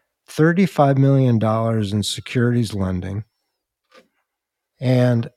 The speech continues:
twenty-seven million dollars in margin interest.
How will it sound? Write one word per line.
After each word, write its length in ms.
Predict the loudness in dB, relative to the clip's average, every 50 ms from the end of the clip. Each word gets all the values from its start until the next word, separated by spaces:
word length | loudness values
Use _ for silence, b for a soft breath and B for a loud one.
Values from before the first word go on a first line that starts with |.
| _ _ -10
twenty-seven 800 | -2 0 2 4 4 4 2 2 0 2 2 2 4 2 2 4
million 300 | 2 2 2 2 0 0
dollars 440 | 0 -2 -2 -2 -2 -2 -4 -2 -2
in 100 | -2 0
margin 460 | 0 0 0 0 0 0 -2 -4 -4
interest. 580 | -6 -8 -10 -12 -14 -16 -16 -16 -16 -18 -20